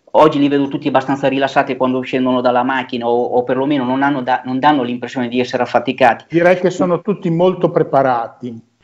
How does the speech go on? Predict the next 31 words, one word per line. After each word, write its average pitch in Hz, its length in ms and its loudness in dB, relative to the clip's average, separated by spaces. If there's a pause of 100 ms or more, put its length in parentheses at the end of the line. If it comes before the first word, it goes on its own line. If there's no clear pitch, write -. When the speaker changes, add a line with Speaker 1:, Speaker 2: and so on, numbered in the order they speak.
(440)
Speaker 1:
Assolutamente. 143 760 2
Speaker 2:
Una 185 160 2
Speaker 1:
Bu- 143 100 0
Speaker 2:
cosa, 196 640 0 (200)
cioè, 151 500 0 (420)
gli 147 180 -2
sforzi 185 460 2
del 160 180 2
collo 190 380 2
sono 160 260 -8
di 147 140 -6
nu-, 151 260 -8
di 147 180 -6
nuovo 160 300 2
div-, 139 360 -6 (100)
diventati 143 580 -2
importanti 151 640 -2
perché 135 260 -4
hanno 131 220 -2
carichi 143 400 2
aerodinamici 139 800 0
e 120 80 -2
velocità 139 480 0
di 131 100 0
percorrenza 131 640 -2
in 127 80 0
curva 143 400 2
Speaker 1:
Assolutamente. 147 320 -2
Speaker 2:
molto, 156 340 2
molto 131 280 -4
elevate. 117 400 -4